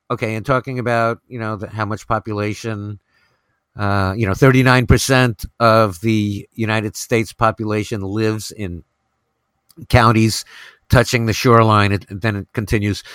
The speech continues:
"Collectively, that is the single bis-, biggest investment at risk due to climate change,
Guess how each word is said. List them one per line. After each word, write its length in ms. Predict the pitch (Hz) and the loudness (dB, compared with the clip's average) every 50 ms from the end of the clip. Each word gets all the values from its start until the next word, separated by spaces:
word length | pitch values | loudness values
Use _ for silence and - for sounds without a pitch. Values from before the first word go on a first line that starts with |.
| - - - _ - | -20 -20 -20 _ 0
"Collectively, 1080 | - 147 135 143 170 185 - - 185 160 143 147 147 147 143 139 139 139 135 139 135 - - _ _ _ _ - | 2 4 6 6 6 4 4 4 2 2 4 4 6 6 6 6 6 4 2 0 -2 -6 -10 _ _ _ _ 0
that 320 | 123 139 151 160 156 - | 2 4 4 4 2 0
is 360 | - 151 147 143 139 127 - | -2 0 0 0 0 -2 -2
the 180 | - 127 123 120 | -2 -2 -2 -2
single 460 | - - - 165 175 175 175 170 160 | -4 -4 -6 -4 -4 -2 -2 -2 -2
bis-, 340 | 135 101 143 147 131 117 120 - 123 | -2 0 2 0 0 -2 -6 -4 -2
biggest 380 | 107 165 160 156 165 - - - | 0 0 2 2 0 -2 -4 -6
investment 760 | 98 127 113 104 92 139 147 160 - - 139 139 139 127 - - | -8 -8 -6 -4 -2 0 0 0 -2 -4 -6 -6 -6 -6 -6 -4
at 180 | 117 117 104 - | -4 -4 -4 -2
risk 500 | 127 123 139 113 101 - - - - - _ - - - _ _ _ 104 | -2 0 0 0 0 -2 -6 -10 -14 -18 _ -20 -20 -20 _ _ _ -2
due 260 | 101 127 123 120 117 | 2 2 4 2 2
to 140 | - 127 - | 0 -2 -2
climate 420 | - 131 120 120 113 101 98 - | 2 2 2 2 0 -2 -6 -8
change, 640 | - - 113 92 85 80 71 - - - - - | -6 -6 -6 -6 -6 -8 -12 -16 -18 -20 -20 -20